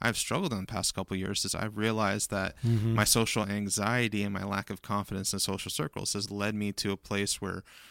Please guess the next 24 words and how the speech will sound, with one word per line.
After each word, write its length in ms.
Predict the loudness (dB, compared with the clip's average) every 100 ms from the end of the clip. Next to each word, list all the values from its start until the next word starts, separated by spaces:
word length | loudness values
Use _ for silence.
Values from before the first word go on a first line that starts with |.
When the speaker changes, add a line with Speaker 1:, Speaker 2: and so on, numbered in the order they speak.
| -18 -4
Speaker 1:
relationships 800 | -2 0 0 0 0 -2 -2 -2
are 140 | -4
few 240 | -4 -4
and 80 | -4
far 180 | -2 -4
between. 380 | -4 -4 -4 -2
And 240 | -4 -6 0
I, 60 | 2
I 20 |
really 320 | 4 4 2
have 240 | -4 -6 -4
to 80 | -4
work 520 | -2 4 4 2 2
Speaker 2:
Yep. 180 | 0 0 -14 -20 _
Speaker 1:
at 320 | 2 2 2 -2
becoming 380 | -2 2 2 4
more 80 |
Speaker 2:
Goes 120 | 2 8
back 200 | 8 10
to 60 |
Speaker 1:
confident 100 | 8
Speaker 2:
that 100 | 6 6
Speaker 1:
in 40 |
those 120 | 4